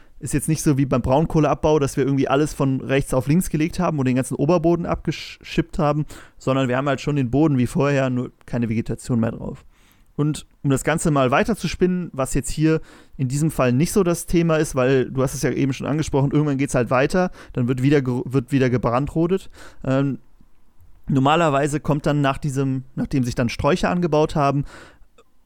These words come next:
kommt die soge-, das sogenannte Klimaxstadium. Das heißt, die Arten verändern sich gar nicht mehr so stark.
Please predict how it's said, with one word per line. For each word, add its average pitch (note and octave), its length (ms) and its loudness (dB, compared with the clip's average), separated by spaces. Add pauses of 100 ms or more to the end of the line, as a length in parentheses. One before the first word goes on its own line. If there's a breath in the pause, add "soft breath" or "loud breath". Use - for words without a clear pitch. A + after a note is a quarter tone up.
(400)
kommt C3+ 240 0
die C#3+ 60 2
soge-, B2+ 360 2
das B2+ 200 -4
sogenannte B2+ 460 0
Klimaxstadium. A#2+ 920 0
Das A2 140 0
heißt, C#3+ 200 2
die D3+ 80 -2
Arten D3 220 0
verändern D3 340 0
sich A#2+ 180 -6
gar B2 160 0
nicht B2+ 140 0
mehr A#2+ 140 0
so A2+ 160 -2
stark. A2 400 -4